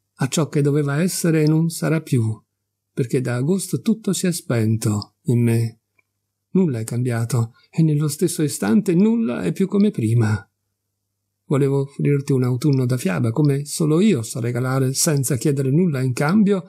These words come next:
se non un ricordo futuro. E credimi, ti sarei riuscito.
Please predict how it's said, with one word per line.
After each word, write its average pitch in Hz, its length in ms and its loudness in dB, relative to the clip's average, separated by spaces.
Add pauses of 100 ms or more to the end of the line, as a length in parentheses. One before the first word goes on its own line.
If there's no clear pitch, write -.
(220)
se - 180 0
non 208 200 2
un 196 120 -2
ricordo 180 420 -2
futuro. 123 560 2 (140)
E 180 280 -2
credimi, 127 640 0 (500)
ti 151 120 -2
sarei 156 460 0
riuscito. 127 800 -2